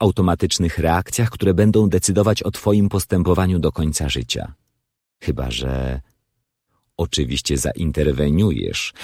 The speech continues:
i skorygujesz głęboko zakorzenione myślenie na temat pieniędzy. W tym właśnie zamierzam ci pomóc w tej książce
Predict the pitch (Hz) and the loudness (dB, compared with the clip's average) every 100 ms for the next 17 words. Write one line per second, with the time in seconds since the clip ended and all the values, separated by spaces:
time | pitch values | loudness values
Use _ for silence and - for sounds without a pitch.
0 | - 101 104 - 104 98 78 110 117 101 | -6 0 2 4 4 4 4 4 4 4
1 | 80 90 87 76 117 120 95 85 - 82 | 4 4 4 4 2 2 0 -2 -2 0
2 | 82 85 101 92 82 76 - 85 87 87 | 2 2 2 4 2 2 0 0 0 0
3 | 78 69 78 71 - 78 64 50 50 50 | 0 -2 -2 -2 -4 -4 -2 -4 -6 -8
4 | 50 50 - _ _ _ _ _ _ _ | -10 -12 -18 _ _ _ _ _ _ _
5 | - - 170 156 120 135 - 120 107 101 | -12 0 2 4 4 2 4 4 4 4
6 | 104 98 87 - 101 95 - - 78 - | 4 2 0 0 2 2 0 -2 -2 0
7 | - 98 98 - - 50 | -2 0 -2 -6 -6 -8